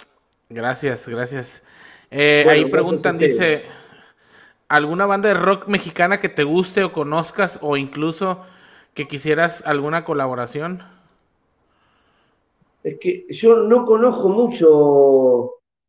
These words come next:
Speaker 2: eh, el rock mexicano.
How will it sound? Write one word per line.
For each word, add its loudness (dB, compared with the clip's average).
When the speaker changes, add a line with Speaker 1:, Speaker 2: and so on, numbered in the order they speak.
Speaker 2:
eh, 2
el 2
rock 2
mexicano. -4